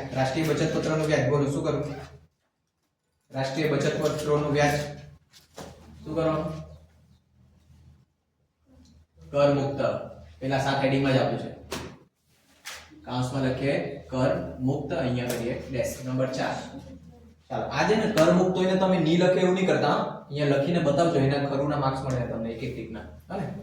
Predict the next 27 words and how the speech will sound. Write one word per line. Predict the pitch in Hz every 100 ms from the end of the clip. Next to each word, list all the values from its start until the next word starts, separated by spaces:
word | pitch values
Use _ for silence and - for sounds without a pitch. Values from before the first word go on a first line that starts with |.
| - - -
પડી | 151 196
આ | 185
બંને | 165 175
કરમુક્ત | 170 160 165 170
છે. | 180 196 - - - - _
નંબર | 143 151
ચાર, | 160 127 - - - - 151
તેણે | 180 -
ટ્રસ્ટમાં | - 160 160 180 190 202 -
સાઈઠ | 160 175
હજાર | 170 180 160
હસ્તાંતર | - 180 180 151
કર્યા, | 135 131 147 - - - -
તેના | 151 156 -
રોકાણો | 147 175 175 175
પર | 180 175 151 143
મળેલ | 165 160
વ્યાજ | 156 160 -
નવ | 139 151 135 120
હજાર. | 107 - - - 135
જે | 151 175
પૈકી | 170 165 170
રૂપિયા | 143 170 170
છ | -
હજાર | 156 165 165 170
નો | 160
ઉપયોગ | 139 165 143